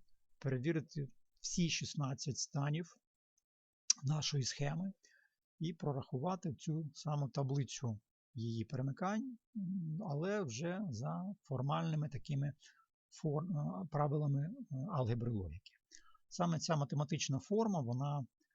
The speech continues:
і дозволяє розробляти схеми аналітично, тобто задавати потрібні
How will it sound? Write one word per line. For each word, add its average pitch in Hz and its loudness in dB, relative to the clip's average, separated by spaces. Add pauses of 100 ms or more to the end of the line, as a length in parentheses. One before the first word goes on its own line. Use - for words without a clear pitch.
(220)
і 139 2
дозволяє 151 2 (520)
розробляти 139 2
схеми 165 2 (420)
аналітично, 139 4 (260)
тобто 110 -4 (260)
задавати 131 2
потрібні 110 0